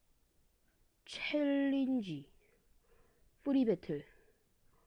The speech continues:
트레이닝, 뭐랄, 옵션,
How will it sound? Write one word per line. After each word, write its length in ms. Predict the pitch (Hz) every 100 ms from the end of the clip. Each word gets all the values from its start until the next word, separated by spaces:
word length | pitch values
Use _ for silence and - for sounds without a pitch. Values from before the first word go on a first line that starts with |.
| _ _ _ _ _ _ _ -
트레이닝, 460 | 262 254 208 151 - _ - - _ - _ _ _ - _ _ _ _ _ _ _ _ _ _ _
뭐랄, 640 | 196 202 190 165 151 139 - - _ _ _ _ _ _
옵션, 400 | 208 - 214 156